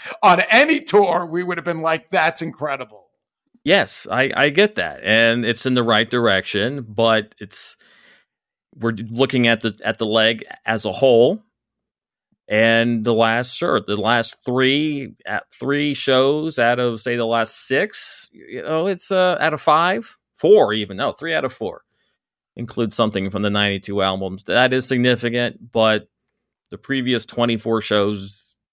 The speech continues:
Speaker 2: were pretty much, uh, devoid of that. They really didn't have much of a wild card slot, and, and it needed one. It need, it, I, I, I do feel it needs one to,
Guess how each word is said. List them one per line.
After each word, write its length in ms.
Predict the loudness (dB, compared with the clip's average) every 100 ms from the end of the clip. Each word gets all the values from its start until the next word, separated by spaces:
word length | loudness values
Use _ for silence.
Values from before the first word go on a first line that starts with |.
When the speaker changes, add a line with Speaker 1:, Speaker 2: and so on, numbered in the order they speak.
| _ -12
Speaker 2:
were 480 | -6 -4 -2 -4 -6
pretty 260 | -4 -4 -2
much, 440 | -4 -6 -8 -4
uh, 420 | -2 0 0 -2 -6 _ _ _ _ _
devoid 400 | -4 2 2 2
of 100 | -2
that. 240 | -6 -10 -18 _ _
They 120 | -8 -4
really 240 | -2 -2
didn't 180 | -4 -2
have 140 | -2
much 200 | -2 -6
of 100 | -8
a 40 | -6
wild 240 | -6 -4
card 220 | -6 -6
slot, 360 | -4 -2 0 0
and, 360 | -2 -4 -6 -10 _ _ _
and 580 | -6 -2 0 0 -2 -6 _ _ _ _ _ _ _ -4
it 100 | 2
needed 300 | 4 4 0
one. 220 | -6 -12 _ _ _ _
It 80 | -8
need, 180 | -8 -8
it, 200 | -12 -12 -14
I, 120 | -14 -14 -10
I, 120 | -8 -4
I 100 | -2
do 240 | -2 0 0
feel 260 | 0 0 2
it 60 |
needs 240 | 0 -2 -2
one 260 | -4 -4
to, 340 | -4 -6 -6